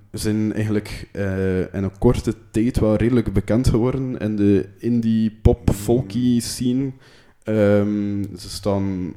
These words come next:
Speaker 1: ondertussen wel op redelijk grote festivals ook en zo. Ehm, en ze maken echt zo indie pop, eh, folk met super groovy basslines. Echt, er is geen enkele band dat ik weet dat bijna ieder nummer een,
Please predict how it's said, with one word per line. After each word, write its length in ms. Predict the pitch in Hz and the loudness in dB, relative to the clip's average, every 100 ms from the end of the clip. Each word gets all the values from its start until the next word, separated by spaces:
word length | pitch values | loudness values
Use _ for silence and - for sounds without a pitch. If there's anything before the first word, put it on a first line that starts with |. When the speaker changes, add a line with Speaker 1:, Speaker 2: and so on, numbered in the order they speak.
| - | -8
Speaker 1:
ondertussen 580 | 98 95 92 104 - 104 | -6 -6 -4 -6 -4 -4
wel 120 | 101 | -2
op 120 | 95 | -2
redelijk 260 | - 98 95 | -2 -4 -6
grote 220 | 107 - | -6 -8
festivals 540 | - 107 104 107 104 | -10 -10 -10 -6 -6
ook 100 | 107 110 | -6 -6
en 100 | 104 | -4
zo. 220 | 104 104 104 - - - _ | -4 -6 -14 -20 -20 -20 _
Ehm, 440 | 85 95 95 98 | -4 -2 0 -2
en 140 | - 95 | -4 -4
ze 100 | 101 | -2
maken 300 | 104 92 101 | -2 0 0
echt 160 | 113 | 0
zo 400 | - 113 107 101 98 - - _ | 0 -2 -2 -2 -6 -14 -20 _
indie 340 | - 120 107 - - | -4 -2 -2 0 2
pop, 260 | 123 - - - 104 - | 4 4 0 -2 -8 -8
eh, 440 | 107 107 107 104 | -4 -2 0 -2
folk 800 | 104 - - 120 123 - - - - - _ | -4 -4 0 2 0 -6 -16 -18 -20 -20 _
met 520 | - 104 107 104 - | -8 -4 -2 -2 -4
super 400 | - - 139 120 110 | -8 -6 0 0 0
groovy 400 | 107 117 117 101 | 0 0 0 -4
basslines. 640 | 104 110 110 113 113 113 | -4 -6 -4 -4 -4 -4
Echt, 320 | - 98 98 | -6 -6 -6
er 60 | 107 | -4
is 120 | 104 | -2
geen 120 | - | -2
enkele 240 | 110 117 113 | -2 2 0
band 500 | 98 95 98 113 110 | 0 -2 0 0 -2
dat 100 | 104 | -4
ik 80 | - | -2
weet 300 | 104 107 110 | -2 -2 -2
dat 360 | 104 101 92 92 - - | 0 0 -2 -8 -20 -20
bijna 360 | - 104 107 101 | -4 0 0 -2
ieder 260 | 123 120 101 | -2 -2 0
nummer 260 | 104 117 | 0 0
een, 400 | 113 107 101 98 | -2 -2 -2 -4